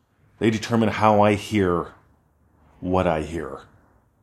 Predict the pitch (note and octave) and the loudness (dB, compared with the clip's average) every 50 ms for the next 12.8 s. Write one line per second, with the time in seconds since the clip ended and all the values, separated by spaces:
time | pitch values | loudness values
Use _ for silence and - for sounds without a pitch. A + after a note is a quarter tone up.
0 | _ _ _ _ _ _ _ _ _ _ _ _ _ _ _ _ _ _ _ _ | _ _ _ _ _ _ _ _ _ _ _ _ _ _ _ _ _ _ _ _
1 | _ _ _ _ _ _ _ _ _ _ _ _ _ _ _ _ _ _ _ _ | _ _ _ _ _ _ _ _ _ _ _ _ _ _ _ _ _ _ _ _
2 | _ _ _ _ _ _ _ _ _ _ _ _ _ _ _ _ _ _ _ _ | _ _ _ _ _ _ _ _ _ _ _ _ _ _ _ _ _ _ _ _
3 | _ _ _ _ _ _ _ _ _ - F#2 F#2+ E2+ F2 F2 - - F#2 F#2 E2+ | _ _ _ _ _ _ _ _ _ -10 -4 -4 -2 -2 -2 -4 -4 -4 -4 -2
4 | F#2 F#2 F#2+ G2+ A2 A#2 A2 F#2+ - - - - - - _ _ _ _ _ _ | -2 -2 -2 -2 -2 -4 -8 -10 -16 -20 -20 -20 -20 -20 _ _ _ _ _ _
5 | _ _ _ _ _ _ _ _ _ _ _ _ _ _ _ - E2+ F2 F2+ F2+ | _ _ _ _ _ _ _ _ _ _ _ _ _ _ _ -10 -4 -2 -2 -2
6 | E2+ - - F#2 E2+ - - - F2 F2 D#2+ - - - D#2+ D#2 D#2 D#2+ D2+ D2 | -2 -2 -2 -4 -4 -4 -4 -4 -4 -4 -6 -6 -6 -8 -6 -6 -6 -6 -8 -8
7 | - - - - D#2 C#2 - - - - D#2 C#2 C#2 C#2+ C#2 - - - - _ | -10 -10 -8 -8 -8 -8 -10 -12 -10 -8 -8 -8 -8 -12 -16 -18 -20 -20 -20 _
8 | _ _ _ _ _ _ _ _ - - - C3+ C#3 B2+ G2 F2 E2 - - G2 | _ _ _ _ _ _ _ _ -16 -10 -10 -8 -6 -6 -6 -6 -6 -6 -4 -2
9 | G2 F2+ D2+ F2+ F#2 G2+ E2+ - - - - _ _ _ _ _ _ _ _ _ | -2 -2 -2 -2 -4 -4 -4 -8 -12 -16 -20 _ _ _ _ _ _ _ _ _
10 | _ _ _ _ _ _ _ _ _ _ _ _ _ _ _ _ _ _ _ _ | _ _ _ _ _ _ _ _ _ _ _ _ _ _ _ _ _ _ _ _
11 | _ _ _ - - A#2+ D3 D3 F3 D3 A2+ - F#2+ F#2 F#2+ G2+ G2 G2+ G#2 A2 | _ _ _ -6 -4 -4 -2 0 0 -2 -2 -2 -2 -2 0 0 2 2 0 0
12 | G2 G#2+ G#2 F#2+ - - A#2+ A#2+ A#2 G#2 F2+ D#2+ - - - | -2 -6 -10 -10 -6 -4 -4 -2 -2 -4 -6 -8 -10 -16 -20